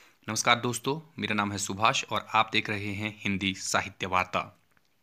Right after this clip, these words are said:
तो दोस्तों, यूजीसी ने जो आखिरी तारीख थी हमारी चैलेंज करने की, वो ख़त्म कर दी है और अब इंतज़ार है सिर्फ फाइनल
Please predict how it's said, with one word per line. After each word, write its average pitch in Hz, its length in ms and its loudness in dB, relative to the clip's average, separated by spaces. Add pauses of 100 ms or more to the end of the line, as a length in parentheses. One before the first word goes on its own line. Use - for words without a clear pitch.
(320)
तो 123 60 -2
दोस्तों, 135 320 -2
यूजीसी 123 460 0
ने 127 260 2 (440)
जो 113 220 -4
आखिरी 117 320 4
तारीख 110 380 0
थी 117 60 -4
हमारी 101 520 0
चैलेंज 104 280 0
करने 98 280 -4
की, 104 220 0 (380)
वो 98 360 -2
ख़त्म 113 220 -4
कर 113 140 -4
दी 101 140 -2
है 131 240 -6 (300)
और 107 360 2
अब 127 300 0 (160)
इंतज़ार 98 400 2
है 104 80 -4
सिर्फ - 340 -2
फाइनल 110 360 0